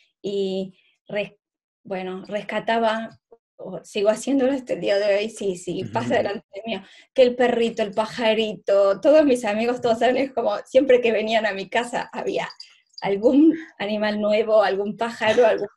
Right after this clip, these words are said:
Speaker 1: perro, algo, eh, para, para rescatar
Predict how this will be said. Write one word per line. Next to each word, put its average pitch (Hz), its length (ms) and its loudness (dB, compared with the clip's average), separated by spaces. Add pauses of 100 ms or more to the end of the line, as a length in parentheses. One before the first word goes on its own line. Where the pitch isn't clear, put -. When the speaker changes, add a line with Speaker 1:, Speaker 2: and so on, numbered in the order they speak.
(140)
Speaker 1:
perro, 202 440 0
algo, 196 500 0 (420)
eh, 208 300 0
para, 202 360 0 (120)
para 202 120 -12 (140)
rescatar 214 680 0